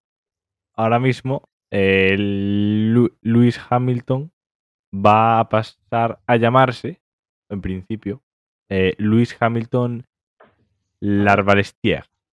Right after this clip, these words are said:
Speaker 2: Uf, madre mía.
Speaker 1: en honor a su madre.
Speaker 2: Para mí, a partir de hoy, eh, Lewis Jamón.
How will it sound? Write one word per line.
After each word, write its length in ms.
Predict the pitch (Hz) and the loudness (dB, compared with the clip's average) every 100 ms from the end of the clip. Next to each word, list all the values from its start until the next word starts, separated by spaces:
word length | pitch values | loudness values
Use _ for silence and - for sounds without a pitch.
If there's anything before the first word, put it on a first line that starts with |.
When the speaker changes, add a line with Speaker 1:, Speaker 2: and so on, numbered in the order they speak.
| _ _ _ | _ _ _
Speaker 2:
Uf, 160 | - - | -20 -20
madre 220 | 110 92 | -20 -20
mía. 60 | _ | _
Speaker 1:
en 580 | 117 123 139 143 139 139 - | -2 -2 -4 -6 -10 -12 -8
honor 500 | 101 110 117 - - | -4 -2 -2 -4 -8
a 340 | 85 82 80 78 | -8 -6 -8 -10
su 140 | 87 | -10
madre. 360 | 87 73 - _ _ _ _ | -8 -8 -12 _ _ _ _
Speaker 2:
Para 240 | 143 135 | -10 -8
mí, 500 | 135 165 220 226 _ _ | -6 -6 -8 -14 _ _
a 120 | 120 | -10
partir 260 | 117 117 123 | -6 -4 -2
de 120 | 120 | -2
hoy, 220 | 135 175 - _ _ | -2 -4 -12 _ _
eh, 240 | 110 104 110 | -8 -6 -4
Lewis 240 | 117 117 | -4 -4
Jamón. 380 | 107 101 92 | -8 -12 -12